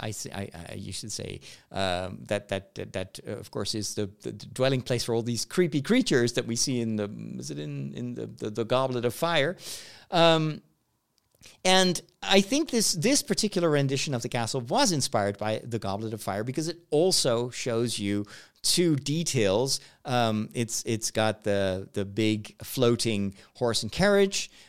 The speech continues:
um, from, um, the, the, the French, uh, wizarding school and the emerging ship that is actually able to navigate underwater. And then I think that's the, the, the Russian,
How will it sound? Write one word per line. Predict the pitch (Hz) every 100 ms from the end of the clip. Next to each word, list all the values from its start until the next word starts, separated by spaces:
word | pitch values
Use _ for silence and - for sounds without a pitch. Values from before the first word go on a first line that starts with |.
| _ -
um, | 139 135 131 127 123 127
from, | - 127 123 117 110 107
um, | 104 98 98 101
the, | 104 95 98
the, | 98 95 -
the | 92 90 87
French, | - 165 190 - - -
uh, | 185 165 -
wizarding | 156 135 143 131 170 170 156 147
school | 139 - 151 139 135 - -
and | 208 226 214 170 147
the | 175 147 - -
emerging | 185 175 175 220 160 160
ship | 143 - 269 127 -
that | 139 135 139
is | 139
actually | 160 156 - 147 143
able | 147 139
to | 139
navigate | 135 165 151 143 -
underwater. | 180 254 233 170 147 131 127 127
And | 120 117
then | 117 113 107 - - _ - 139 - 135
I | 139 139
think | 147 139
that's | 131 131 -
the, | 117 117 110 _
the, | 117 113
the | 117 120
Russian, | 139 139 - 117 110